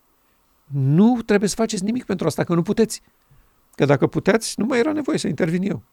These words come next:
Dar nu puteți face nimic. Eu intervin. Eu v-am promis țara, eu vă duc în ea. Și, uh,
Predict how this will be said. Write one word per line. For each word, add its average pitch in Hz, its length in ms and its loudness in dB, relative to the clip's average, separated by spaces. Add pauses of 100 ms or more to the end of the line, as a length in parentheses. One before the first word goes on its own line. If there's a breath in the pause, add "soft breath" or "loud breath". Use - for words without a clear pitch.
(580)
Dar 147 180 2
nu 226 120 0
puteți 226 280 -4
face 220 220 -2
nimic. 220 300 -2 (260)
Eu 180 280 4
intervin. 185 500 2 (340 soft breath)
Eu 170 240 6
v-am 214 180 4
promis 175 360 2
țara, 185 300 6
eu 180 160 4
vă 180 120 4
duc 165 180 -2
în 170 80 4
ea. 123 200 0 (1400 soft breath)
Și, - 180 -2
uh, 127 760 4